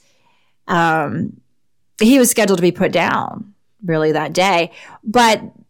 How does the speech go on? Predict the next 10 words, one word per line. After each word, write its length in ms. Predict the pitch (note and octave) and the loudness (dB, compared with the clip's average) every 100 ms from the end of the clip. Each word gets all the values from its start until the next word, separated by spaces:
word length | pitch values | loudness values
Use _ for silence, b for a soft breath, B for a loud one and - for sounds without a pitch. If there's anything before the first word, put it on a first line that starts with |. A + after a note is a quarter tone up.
| _ _ _ _ _ _ _ A3 | _ _ _ _ _ _ _ 2
these 320 | A3+ A3+ G#3 | 4 4 4
angels, 560 | A3 B3 G3 F#3 F#3 | 2 2 0 0 -4
these 260 | - F3+ E3+ | -2 0 0
rescuers 880 | F#3+ A#3 G#3 F#3 E3 F3+ F3 - - | 0 0 0 2 2 -2 -4 -8 -8
found 360 | E3 F3 A#3+ F#3 | -2 0 2 0
him 80 | |
and 100 | F3 | -2
said, 160 | F#3 G3+ | -2 0
"No, 120 | G3+ | 2
let's, 240 | G#3 G3+ | 0 -4